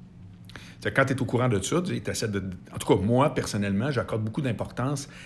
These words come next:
à qu'est-ce que les mots veulent dire. Puis ça veut pas dire que c'est comme la police du bon goût, là, mais il reste que les mots, ils ont un sens, ils en ont pas trois.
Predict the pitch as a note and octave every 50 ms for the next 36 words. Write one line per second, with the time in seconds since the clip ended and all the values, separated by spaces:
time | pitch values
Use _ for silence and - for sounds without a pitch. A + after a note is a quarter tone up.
0 | - - - - - - C3+ B2+ - - G#2+ G#2 G2+ A2+ C3 C3+ A#2 G#2 F#2+ F#2
1 | F2 F2+ E2+ D#2+ - - - - - - - - - - - - - - - -
2 | - - - G2 G2 F2+ - G#2+ F#2 G2+ G2 A#2 A2 A2 C3 C3 - A#2+ G#2 -
3 | - G2 - A2+ A2 G#2+ G2 F#2 - - A2+ G#2 A2 B2 A#2+ A2 G#2+ G#2 G#2 G#2+
4 | G2+ G2 F#2+ G2+ C#3 F#3+ F#3+ F3 E3 E3 E3+ D3+ A2 F#2 F2 F2 F#2 F#2+ F2 B2
5 | C3+ C3 B2+ - G#2+ G2 G2+ G2+ A2 C3 C3+ C3 A2+ G#2 G2+ G2+ G2 - A#2+ A#2+
6 | C3 F3 G3 - - - F#2+ G2 G2 F#2+ F#2+ - G2 F#2 - - A2 G#2+ G#2+ B2
7 | D3+ G3